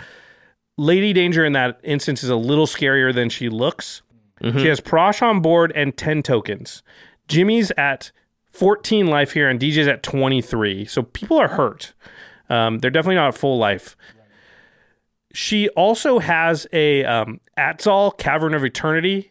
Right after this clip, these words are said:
Speaker 1: which is, I forget the name of the enchantment, but it flips over, becomes this land that basically you pay five mana, tap it, and you can get a creature from your graveyard to the battlefield.
Speaker 2: Mm-hmm.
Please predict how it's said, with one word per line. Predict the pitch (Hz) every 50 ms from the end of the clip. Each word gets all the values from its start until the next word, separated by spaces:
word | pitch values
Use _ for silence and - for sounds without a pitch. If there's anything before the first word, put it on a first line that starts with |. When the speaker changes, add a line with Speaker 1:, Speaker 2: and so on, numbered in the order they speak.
| _ _ -
Speaker 1:
which | 370 143 139 139 - -
is, | 160 151 147 143 131 120 - - -
I | 139
forget | 135 - 143 156
the | 139 135
name | 139 135
of | 131
the | 123 117
enchantment, | 107 - - 135 123 110 101
but | 117 -
it | -
flips | - - 226 233 - -
over, | 226 190 170 160
becomes | 143 139 - 165 170 151
this | 151 143 - -
land | 143 151 151 147 151 151 131
that | 117
basically | 131 139 139 143 143
you | 135 120
pay | - 143 160
five | 151 - 160 151 135
mana, | 135 139 131 123
tap | - - - 147 147 - -
it, | 131 -
and | - 131 139
you | 139
can | 135 131
get | 139 127
a | -
creature | - - 165 156 - 165 139
from | - - 156 151 156
your | 143 127
graveyard | 135 143 139 139 127 120 -
to | - 156
the | 143
battlefield. | 117 127 117 123 131 135 127 117 - 110 101 92 - -
Speaker 2:
Mm-hmm. | 123 113 120 135 135 139